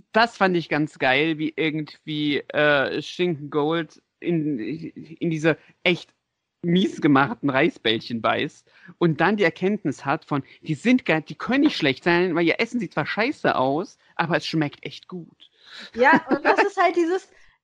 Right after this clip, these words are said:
Speaker 2: äh, dieses, das überträgt er ja letztlich witzigerweise auch auf die,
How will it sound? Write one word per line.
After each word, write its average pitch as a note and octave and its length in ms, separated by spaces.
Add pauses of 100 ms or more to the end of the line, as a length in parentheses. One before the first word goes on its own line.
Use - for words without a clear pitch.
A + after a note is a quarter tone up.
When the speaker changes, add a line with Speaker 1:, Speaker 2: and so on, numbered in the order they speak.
(280)
Speaker 2:
äh, C#4+ 220
dieses, D4 460 (160)
das B3+ 320 (140)
überträgt B3+ 640
er C#4 100
ja A#3+ 100
letztlich C#4+ 500
witzigerweise B3 760
auch A#3+ 120
auf A3+ 200
die, A#3 200